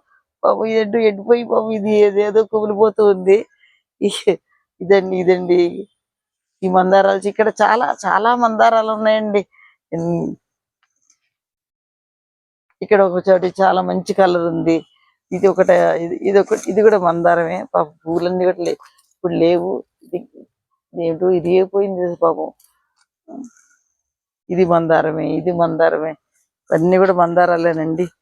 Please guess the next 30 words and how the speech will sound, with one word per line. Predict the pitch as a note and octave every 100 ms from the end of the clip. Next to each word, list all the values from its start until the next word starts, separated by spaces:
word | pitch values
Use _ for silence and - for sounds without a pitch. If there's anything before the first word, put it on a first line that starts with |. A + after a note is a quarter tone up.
| _ _ _ _
ఇది | D#3+ E3
కూడా, | F3 E3+
ఇది | E3
కూడా | F3+ F3+ F3+
చాలా | E3
చక్కగా | D#3 D#3 - F3
మందారమే | D#3+ E3 E3+ F3 F3
ఇవన్నీ | E3+ E3 E3 E3+
కూడా. | F3 F#3 F#3+ _ _ _ _ _ _ _ _ _ -
ఇవేమో | F#3+ F#3+ F#3 G3
మనం | F#3+ F3+ F3+ D#3 - _ _ _
నూరు | G3 G3
వరహాలు | G3+ F#3+ F#3 F#3
ఏది | F#3 F3+
అంటాం, | E3+ F3+ F3
ఇందులో | F3 F#3+
కూడా | F#3 F#3 F3+
చాలా | E3+ F#3
కలర్స్ | F#3+ F3+ F3 -
ఉన్నాయండి | E3 E3 E3
మా | E3 E3
దగ్గర. | E3 E3+ F3 - _ _ _ -
ఈ |
ఎల్లో | F3 E3 F3
కలర్ | F3+ E3 F3
ఉంది, | F3 E3+ E3 E3+
అదేవిధంగా | E3+ F3 E3+ F3 F3 F3 E3
రెడ్ | E3+ E3
కలర్ | E3+ F#3 D#3+
ఉంది. | E3+ F3 E3+